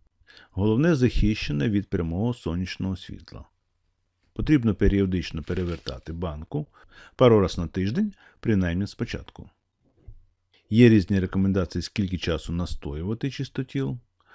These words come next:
Багато хто розказує, що один-два тижні. Але мені це якось підозріло. Я не впевнений, що за цей час усі ці корисні молекули переповзуть з рослини до олії.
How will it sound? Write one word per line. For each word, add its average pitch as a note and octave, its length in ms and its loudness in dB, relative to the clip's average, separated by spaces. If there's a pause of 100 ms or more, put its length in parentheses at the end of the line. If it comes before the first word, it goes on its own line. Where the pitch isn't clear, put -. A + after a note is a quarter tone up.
(200)
Багато C#3 440 4
хто C3+ 200 2
розказує, A2 500 2
що - 220 -4
один-два E2+ 600 -4
тижні. - 460 -12 (840)
Але G2 260 0
мені C#3+ 260 4
це - 180 0
якось F#2+ 300 0
підозріло. D#2 760 -4
Я C3 260 4
не D3 120 4
впевнений, F2 460 0
що E2 160 -8
за E2 120 -8
цей D#2+ 220 -8
час - 280 -6
усі F#2 320 -8
ці - 160 -10
корисні F2 540 -6 (360)
молекули C#3+ 580 -2 (260)
переповзуть F2+ 720 -2
з - 20 -16
рослини G#2 480 -4
до F#2 200 0
олії. C2 460 -6